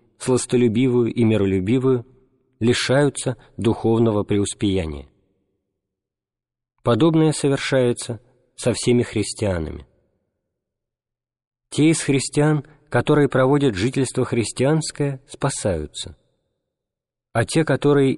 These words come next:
именуясь христианами, проводят жительство языческое, погибают. Прежде было гораздо более святых между монахами и спасающихся между христианами, нежели ныне. Причина тому —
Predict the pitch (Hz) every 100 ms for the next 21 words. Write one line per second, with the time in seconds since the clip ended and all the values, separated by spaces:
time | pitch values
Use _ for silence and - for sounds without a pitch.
0 | - 123 131 139 131 - 120 120 - 127
1 | 127 120 117 113 120 127 117 98 107 107
2 | 98 - 101 92 87 151 - - - 123
3 | 117 _ _ _ - 95 104 90 85 71
4 | - _ _ _ _ _ _ _ _ _
5 | _ _ _ _ _ _ _ _ _ -
6 | 151 160 151 147 165 147 127 156 139 147
7 | 143 156 110 92 - 101 92 95 - 98
8 | 85 98 101 110 123 - 110 107 _ _
9 | _ - - - 101 131 135 - 113 -
10 | 113 110 104 98 107 - 107 101 95 92
11 | 87 _ _ _ - 101 98 98 92 92
12 | 90 80 73 _ _ _ _ _ _ _
13 | _ _ - 120 117 - 160 151 143 135
14 | 135